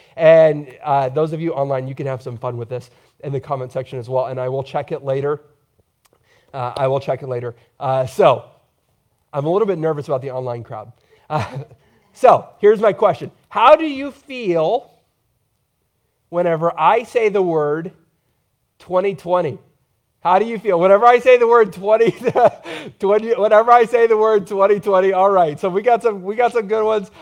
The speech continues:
I'm actually kinda surprised that we have more good ones. So I, I didn't get one. So, but mine is like, "Oh yes, hand me one of these. Let's, let's get one of these." All right. Oh, I, <laughs> this is, uh, this is me. I got happy and I got happy.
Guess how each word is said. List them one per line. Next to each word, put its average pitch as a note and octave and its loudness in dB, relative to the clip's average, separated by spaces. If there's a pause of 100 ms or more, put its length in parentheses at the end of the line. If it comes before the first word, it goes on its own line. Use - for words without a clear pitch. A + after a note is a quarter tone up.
I'm G3 2
actually G#3 -2
kinda G#3+ -6
surprised E3+ -2
that D#3+ -2
we E3+ -2
have F3 2
more E3+ 0
good D#3 -6
ones. C#3 -4 (240)
So F3 2
I, F3 -8
I G3+ 6
didn't A#3 0
get G3+ 2
one. C#3+ 0
So, F3 2
but E3 0
mine F#3 2
is E3 -6
like, C#3 -2 (240)
"Oh F#3+ 8
yes, F3 2
hand G#3+ -2
me G#3+ 4
one G3 4
of E3 -2
these. D3+ -4
Let's, F3+ 0 (280)
let's E3 -2
get E3 0
one E3 2
of D3+ 0
these." D#3 -4
All C#3+ -2
right. C3+ 0 (640)
Oh, F3+ 4
I, F3 4 (380)
<laughs> - -20
this D3+ -10
is, D3 -8
uh, B2+ 0
this C3+ -10
is C3+ -12
me. C3 -10
I - -12
got D#3+ -6
happy D3+ -6
and C#3 -8
I C3 -8
got C3 -8
happy. C3 -10